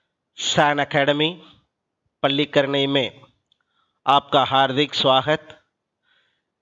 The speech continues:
यह है कक्षा आठवीं, द्वितीय भाषा हिंदी के अंतर्गत हम लोग पाठ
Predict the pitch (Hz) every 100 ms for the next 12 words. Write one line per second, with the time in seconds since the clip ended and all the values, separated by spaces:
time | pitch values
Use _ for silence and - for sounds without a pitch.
0 | - 151 147 143 147 135 - 165 135 87
1 | - _ _ _ _ _ _ _ - 135
2 | 135 143 139 160 170 - _ _ _ _
3 | _ _ _ _ _ _ - 131 151 160
4 | 156 135 135 - 151 98 - - _ _
5 | _ _ _ _ _ - 160 151 151 170
6 | 170 139 127 135 139 127 165 - - _
7 | _ _ _ _ _ _ _ _ 135 147
8 | 147 151 127 - - _ _ _ _ _
9 | _ _ _ - 143 139 -